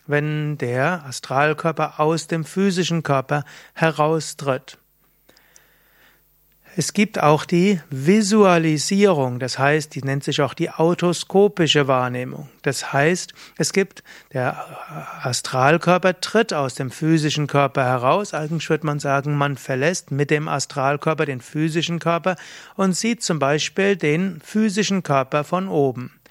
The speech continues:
Diese Wahrnehmung ist gar nicht so selten, zum Beispiel bei der Nahtoderfahrung,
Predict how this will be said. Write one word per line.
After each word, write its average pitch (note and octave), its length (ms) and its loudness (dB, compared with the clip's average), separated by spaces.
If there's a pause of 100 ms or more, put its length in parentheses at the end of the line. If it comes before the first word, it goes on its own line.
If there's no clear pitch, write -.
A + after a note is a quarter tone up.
(440)
Diese C3+ 320 0
Wahrnehmung E3 520 2
ist D3 160 -4
gar C#3+ 200 0
nicht D#3+ 180 -2
so C#3+ 140 0
selten, D#3 560 0
zum D3+ 160 -4
Beispiel C3+ 340 -2
bei C#3+ 140 0
der D3 160 0
Nahtoderfahrung, D3 1400 0